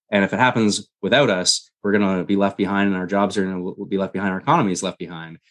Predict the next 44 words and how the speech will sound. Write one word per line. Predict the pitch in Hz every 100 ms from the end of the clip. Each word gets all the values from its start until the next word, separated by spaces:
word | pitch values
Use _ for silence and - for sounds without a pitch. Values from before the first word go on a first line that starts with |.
| _ -
And | 98 92
so | 110 101
we | 107
have | 113
to | 107 101
actively | 104 98 95
participate | - - 131 - 101 92
in | 92
it | 92 - _ -
and | 92
help | 117 -
people | 107 101 92
along | 90 95 98 92 87
towards | - 107 143 101
it. | 87 87 _ _
And, | 101 98 95
and | 98
here's | 95 123 110
how | - 104
we're | 101 95
going | 95 90
to |
do | 90 101
that. | - - -
And | 104 98 92 90 -
if | 110
we | 107
don't | 98 123 127 - _
articulate | 104 - 104 101 95
that, | 107 104
it'll | 143 151
be | 151
polarizing | 185 180 156 139 120 123
in | 107
some | 120
respects | 107 98 98 107
anyway. | 98 78
I | 107
guarantee | 139 131 -
Michelle | 117 107 107
Rempel's | 101 92 95
not | 98 95
gonna | 95
like | 95